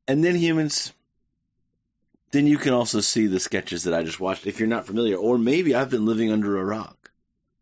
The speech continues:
Maybe this is, like, everyone knows about the Will Ferrell, Jimmy Fallon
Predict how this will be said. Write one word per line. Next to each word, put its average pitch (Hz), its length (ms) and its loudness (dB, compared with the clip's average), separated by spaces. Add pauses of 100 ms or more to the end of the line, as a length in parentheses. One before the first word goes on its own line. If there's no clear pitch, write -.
(440)
Maybe 120 240 2
this 117 280 0
is, 107 160 -4
like, 104 200 0
everyone 98 480 0
knows 71 260 -8
about 73 340 -8 (1400)
the 92 80 -2
Will 90 220 2
Ferrell, 82 380 -2
Jimmy 78 280 -4
Fallon 73 580 -6